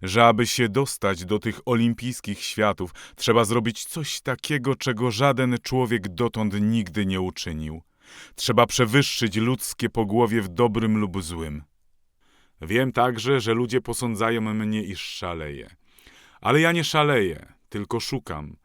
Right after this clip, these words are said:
A jeśli szaleję, to z nudy i niecierpliwości, że znaleźć nie mogę.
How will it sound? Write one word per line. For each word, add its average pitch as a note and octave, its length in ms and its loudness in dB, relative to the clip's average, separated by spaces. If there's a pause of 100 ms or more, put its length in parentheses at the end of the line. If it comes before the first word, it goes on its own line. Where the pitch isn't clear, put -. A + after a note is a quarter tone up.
(360)
A E2 100 -6
jeśli G#2 340 -2
szaleję, B2+ 460 4
to B2 180 0
z F#2+ 180 -8
nudy A2 420 2
i G#2 160 -6
niecierpliwości, A#2 960 -2
że A2 160 -2
znaleźć G#2+ 540 -2
nie E2+ 160 -8
mogę. D2 400 -10